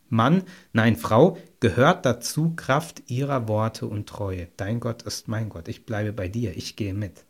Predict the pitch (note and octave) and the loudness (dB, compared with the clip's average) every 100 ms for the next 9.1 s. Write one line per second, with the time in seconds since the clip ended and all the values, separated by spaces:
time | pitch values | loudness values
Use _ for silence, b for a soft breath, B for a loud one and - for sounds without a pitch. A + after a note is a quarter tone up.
0 | _ _ _ _ _ _ B B B C3 | _ _ _ _ _ _ B B B 2
1 | C3 C3+ - D#3 F3+ C3 E3 E3 C#3 C3 | 4 4 4 6 6 6 4 4 0 0
2 | B2+ - D3+ - C#3 B2 A#2+ A#2+ A#2 A#2+ | -2 0 -2 -4 -2 -2 -2 -4 -2 0
3 | A#2+ G2+ F2 E2 E2 - _ - D3 F3+ | -2 -2 -6 -8 -12 -18 _ 0 2 4
4 | C3 A#2+ C#3+ B2 A2+ B2 E3+ F3 C3 A2+ | 2 2 4 4 6 6 6 6 4 2
5 | A2 A2 G#2+ A2+ D3 C#3+ D#3 D#3+ C3 B2 | 2 0 2 4 4 4 6 6 6 2
6 | A#2+ - A2+ A2+ - _ _ _ _ _ | -2 -2 -2 -2 -6 _ _ _ _ _
7 | _ _ _ _ _ _ _ _ _ - | _ _ _ _ _ _ _ _ _ -8
8 | F2 E2+ - F2+ F2+ A#2 - E2+ - - | -6 -8 -12 -12 -12 -12 -10 -10 -12 -20